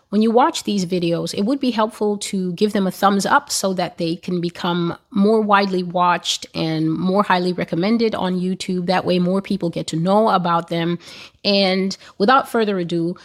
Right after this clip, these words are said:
um, I'm going to go into a message for today. The message for today is continuing the revelation of the Lord Jesus Christ to his people, the church, and to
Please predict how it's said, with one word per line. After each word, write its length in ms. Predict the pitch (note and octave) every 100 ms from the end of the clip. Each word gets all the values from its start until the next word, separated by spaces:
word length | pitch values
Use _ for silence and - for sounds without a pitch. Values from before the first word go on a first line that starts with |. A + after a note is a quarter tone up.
| - -
um, 400 | F3+ F3+ F3 -
I'm 160 | F#3+ G3+
going 220 | A3+ D4
to 100 | B3
go 220 | A3+ A3
into 280 | G#3 G#3 F#3
a 60 |
message 380 | F3+ G3+ - G3+
for 180 | - F3+
today. 300 | - F3 E3
The 80 | F3+
message 400 | F#3+ B3+ D4 -
for 200 | C#4 C4
today 400 | B3+ F#3 F3+ F3+
is 120 | F#3+
continuing 720 | G#3+ G3+ - C4 C4+ C4 B3+
the 80 | G#3+
revelation 760 | G3 F#3+ F3+ G#3+ - G#3+ G#3 G3+
of 220 | G3+ G#3+
the 80 | G3+
Lord 300 | F3+ F#3+ F3+
Jesus 360 | G3+ G3+ G3
Christ 560 | - E3+ D#3 E3 - -
to 240 | D4 F4
his 340 | F4 B3 A#3 -
people, 360 | - G#3 F3+
the 120 | E3+ E3
church, 400 | - F#3 - - - - -
and 240 | A#3+ A#3+ A#3+
to 220 | A#3+